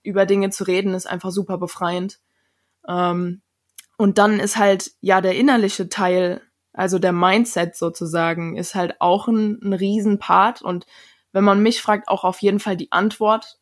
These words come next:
auf Mobbing generell. Ähm, wir müssen halt anfangen, Menschen aufzubauen, weil irgendwann, also mittlerweile, ich mache seit sieben Jahren Social Media und ich bekomme so selten tatsächlich Hate-Kommentare. Und wenn ich sowas mal bekomme, dann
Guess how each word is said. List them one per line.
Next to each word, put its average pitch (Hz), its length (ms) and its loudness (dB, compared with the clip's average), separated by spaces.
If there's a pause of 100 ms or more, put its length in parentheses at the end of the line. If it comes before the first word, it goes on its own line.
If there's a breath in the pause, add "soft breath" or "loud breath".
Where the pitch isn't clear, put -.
auf 196 280 0
Mobbing 208 640 2
generell. 185 640 0 (560 soft breath)
Ähm, 185 520 4
wir 190 120 -2
müssen 185 680 -2
halt 175 260 -8
anfangen, 185 380 -4
Menschen 180 340 -2
aufzubauen, 175 840 -2 (420 soft breath)
weil 170 540 2
irgendwann, 185 560 0
also 185 180 -4
mittlerweile, 196 560 4
ich 190 120 -2
mache 190 180 0
seit 185 180 -2
sieben 202 180 2
Jahren 190 280 2
Social 190 280 -2
Media 190 380 2
und 175 400 -2
ich - 140 -14
bekomme 185 280 -4
so 202 240 4
selten 196 480 0
tatsächlich 196 540 -4
Hate-Kommentare. 190 1500 -2
Und 180 160 0
wenn 185 140 2
ich 202 120 -2
sowas 185 260 -2
mal 180 140 0
bekomme, 180 340 -4
dann 170 220 -4